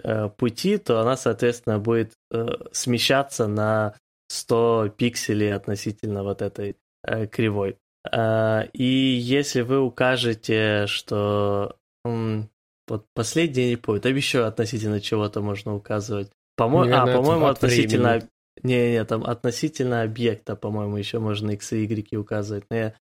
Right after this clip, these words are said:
Speaker 1: м, тут не уверен. Вот, ну, вс-, всего я помню, что там их просто три разных, э, пути указания этих координат.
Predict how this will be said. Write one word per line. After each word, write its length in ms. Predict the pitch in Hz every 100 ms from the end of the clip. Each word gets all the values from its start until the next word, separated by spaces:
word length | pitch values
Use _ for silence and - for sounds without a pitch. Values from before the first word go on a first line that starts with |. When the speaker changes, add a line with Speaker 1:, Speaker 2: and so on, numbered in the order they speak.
| _ _ _
Speaker 1:
м, 340 | - - - -
тут 220 | 113 -
не 120 | 113
уверен. 540 | 107 107 104 101 104 - _ _ -
Вот, 280 | 110 98
ну, 180 | 120 -
вс-, 220 | - 135
всего 280 | 131 147 175
я 80 | 180
помню, 280 | - 139 123
что 140 | -
там 40 | 110
их 100 | 110
просто 340 | 113 - 107 - _ -
три 220 | 120 127
разных, 520 | 117 110 107 107 101 - -
э, 280 | 117 110 -
пути 300 | - 113 127
указания 720 | 117 107 104 107 107 104 104 104 -
этих 160 | 101
координат. 640 | - 107 101 107 101 -